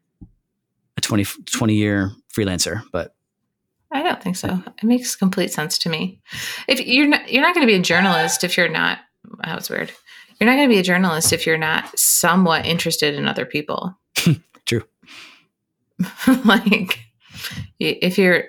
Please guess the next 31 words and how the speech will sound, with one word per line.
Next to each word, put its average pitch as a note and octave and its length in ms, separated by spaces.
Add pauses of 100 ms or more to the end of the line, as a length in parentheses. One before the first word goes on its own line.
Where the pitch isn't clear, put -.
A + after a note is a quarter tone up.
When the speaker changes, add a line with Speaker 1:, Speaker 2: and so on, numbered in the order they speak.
(300)
Speaker 2:
only G#3 280
interested F#3 420
in D3+ 120
writing, D3+ 400
you're D#3+ 160
gonna D3+ 200
sit - 220
there C#2 140
and, - 220 (300)
I - 80
don't C#3+ 120
know, - 220
be D3+ 100
Walden C3 440
or - 100
something. - 420 (760)
Speaker 1:
Yeah, G2 220
<laughs> - 60
right. - 880
Right. G2+ 200
That's - 280
it. - 160 (260)
Mail G#2 200
in G2+ 120
my G2+ 160
dispatches G2+ 560
from G#2 180
the, G2+ 220
the G#2 80
wild. F#2 340 (640)
Speaker 2:
Exactly. F#3 640